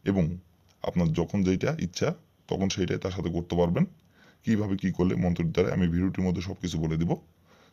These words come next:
তার আগে ভিউয়ার্স, আমার চ্যানেলে আপনারা যারা নতুন সদস্য অথবা পুরাতন সদস্য, দয়া করে আমার চ্যানেলটিতে সাবস্ক্রাইব করবেন আর পাশে থাকা বেল আইকনটি বাজিয়ে দিবেন, যাতে করে নতুন কোনো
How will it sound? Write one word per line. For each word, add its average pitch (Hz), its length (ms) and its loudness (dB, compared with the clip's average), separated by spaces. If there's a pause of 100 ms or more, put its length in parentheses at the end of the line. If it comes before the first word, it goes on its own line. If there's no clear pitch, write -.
তার 104 160 4
আগে 98 100 2
ভিউয়ার্স, 95 280 0
আমার 90 120 2
চ্যানেলে 92 300 0
আপনারা 90 240 0
যারা 80 180 0
নতুন 85 280 0
সদস্য 90 280 -4
অথবা 80 300 -4
পুরাতন 85 260 0
সদস্য, 101 520 -4
দয়া 87 160 4
করে 87 140 -2
আমার 80 120 -2
চ্যানেলটিতে 80 460 -4
সাবস্ক্রাইব - 440 -6
করবেন 107 240 -2
আর 113 60 -6
পাশে 110 200 -4
থাকা 87 180 -4
বেল 82 200 0
আইকনটি 80 280 -2
বাজিয়ে 78 280 -2
দিবেন, 71 200 -6 (580)
যাতে 90 240 -2
করে 87 260 2 (100)
নতুন 87 260 0
কোনো 92 240 2